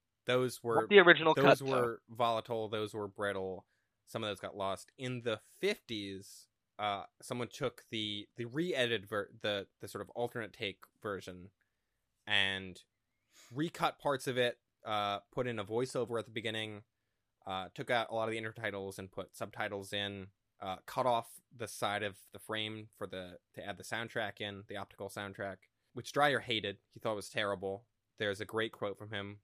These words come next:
Speaker 1: where he says, "The editor, again with the best intentions, has tried to make the film more accessible to the general public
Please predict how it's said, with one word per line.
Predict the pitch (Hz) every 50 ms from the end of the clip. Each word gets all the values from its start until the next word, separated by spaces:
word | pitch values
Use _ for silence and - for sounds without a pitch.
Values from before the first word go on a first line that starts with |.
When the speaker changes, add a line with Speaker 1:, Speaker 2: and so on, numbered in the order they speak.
| _ _
Speaker 1:
where | 107 104 107
he | 110 104 104
says, | 101 - - 110 104 101 98 90 - - _ _ _ _ _ _ _ _ _ _ _
"The | 120 123 143
editor, | 170 175 151 127 113 113 123 139 _ _
again | 101 113 - 131 139 151 151
with | 135 - _
the | 117
best | 110 123 123 - -
intentions, | 110 104 - 113 107 98 - - 95 92 98 - - - _ _ _ _ _ _
has | - 117 -
tried | - 131 131 131
to | 131
make | 127 123 120 -
the | 120
film | - 123 120 120
more | 117 117 113
accessible | 104 - - 147 143 - - 101 101 101
to | - -
the | 104 98
general | - 113 113 107 98
public | - - 123 110 - 87 - -